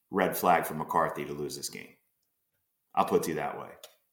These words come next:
And I've defended McCarthy. She, I picked Dallas to win the N F C in our predictions, and I think I even picked him maybe for coach of the year 'cause I thought he was gonna get Dallas going, which I know is cra-,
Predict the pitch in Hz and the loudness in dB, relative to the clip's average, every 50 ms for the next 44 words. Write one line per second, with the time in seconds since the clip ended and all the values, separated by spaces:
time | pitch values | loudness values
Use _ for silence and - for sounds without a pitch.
0 | _ _ - 113 139 180 - - 156 - - 143 139 135 113 101 98 - - 92 | _ _ 8 10 12 12 12 10 6 8 8 8 8 8 6 4 2 4 4 4
1 | 85 80 - 80 76 - - - 104 101 110 - - 147 139 - 117 110 107 107 | 4 2 0 -4 -6 -4 -4 -2 0 0 0 4 2 2 4 8 10 10 10 10
2 | 107 104 - 107 101 104 101 98 98 101 98 92 87 - - 120 110 104 92 90 | 8 4 2 2 4 4 4 4 2 2 0 0 0 0 2 4 4 4 4 2
3 | 90 90 - - - - _ _ _ _ - 104 104 110 214 214 - 226 214 208 | 0 0 -2 -8 -14 -20 _ _ _ _ 2 6 6 6 6 4 4 4 4 4
4 | 202 - 180 85 80 - - - _ - _ _ _ _ _ _ _ - - 147 | 4 0 0 -2 -2 -6 -8 -16 _ -20 _ _ _ _ _ _ _ 2 4 6
5 | 117 113 107 101 101 104 113 101 - - 117 117 113 104 104 104 98 98 95 - | 8 8 6 6 4 2 2 0 4 4 4 6 8 8 8 8 6 4 0 2
6 | 98 90 80 - - 120 110 107 - 104 90 90 92 104 113 113 110 - 90 90 | 0 0 0 0 2 4 4 4 4 2 0 2 4 8 8 8 8 6 4 2
7 | 98 107 - 107 95 - - - - - - - 107 104 92 90 - 98 90 87 | 2 4 4 2 2 2 0 -6 -12 -16 -6 -4 -2 -2 -2 -2 0 0 0 2
8 | 85 92 90 - 95 95 95 90 87 85 - - 98 104 104 107 107 104 104 101 | 2 0 0 4 6 6 6 6 4 2 0 2 2 4 4 4 4 4 2 0
9 | - 87 82 - - 87 85 87 90 90 85 78 - - 120 101 92 | -2 -4 -6 -6 -6 -4 -2 2 2 2 2 0 -2 0 0 2 2